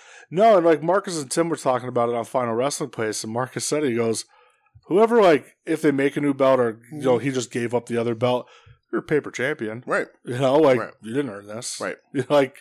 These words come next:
Speaker 2: Mm-hmm.
Speaker 1: and look at that. Look, fucking the next day,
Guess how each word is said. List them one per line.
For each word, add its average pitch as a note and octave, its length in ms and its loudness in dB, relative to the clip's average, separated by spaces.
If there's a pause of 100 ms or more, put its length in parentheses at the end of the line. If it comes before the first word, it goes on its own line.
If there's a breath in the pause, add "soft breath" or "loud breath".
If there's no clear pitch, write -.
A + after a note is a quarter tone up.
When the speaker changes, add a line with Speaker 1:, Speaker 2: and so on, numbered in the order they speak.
(100)
Speaker 2:
Mm-hmm. D3+ 280 -12 (280)
Speaker 1:
and B2 420 -6
look D3 200 0
at C#3+ 60 6
that. B2 360 2
Look, C3 280 -6
fucking A#2+ 420 -6
the B2+ 100 -4
next C3 300 -4
day, A2+ 480 2